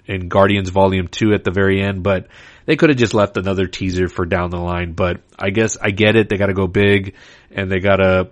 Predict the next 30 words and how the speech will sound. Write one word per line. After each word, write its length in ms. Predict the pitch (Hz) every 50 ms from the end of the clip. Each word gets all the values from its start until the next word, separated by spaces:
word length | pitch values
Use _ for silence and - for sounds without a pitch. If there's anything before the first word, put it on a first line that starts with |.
| - -
I'm 140 | 101 107 120
sure 500 | - - 143 135 120 - 120 117 - - _ _ _ _ _ _ _ - - _ - -
that 240 | 110 117 117 113
character 380 | - - 117 110 110 104 - 110
was 140 | 104 98 -
probably, 680 | - - 104 101 104 107 101 95 107 107 107 107 107 101
uh, 340 | 98 92 92 90 87 87 87 - _ - - - - - - - -
more 240 | - 104 107 107 107
of 100 | 101 95
a 60 | 98
Kevin 300 | - - - 104 104 98
Feige 320 | - 104 98 95 98 98
saying, 220 | - - 101 98 92
"Hey 200 | 98 110 110 107
man, 240 | 101 104 101 101 98
can 140 | - -
we 80 | 104 98
bring 240 | 90 92 107 107 104
him 260 | 92 104 107 104 101
in? 220 | 101 101 101 101
'Cause 180 | 101 - - 90
we 80 | 95 95
gotta, 360 | 95 101 98 98 95 95 90 - _ _ - - - _ _ -
we 140 | - 104
gotta 160 | 98 107 101 101
move 240 | 95 101 104 98
this 140 | 101 107 101
story 260 | - - 104 104 101
forward 480 | 95 - - 98 98 101 101 101 92 -
for 440 | - 98 95 92 92 92 90 76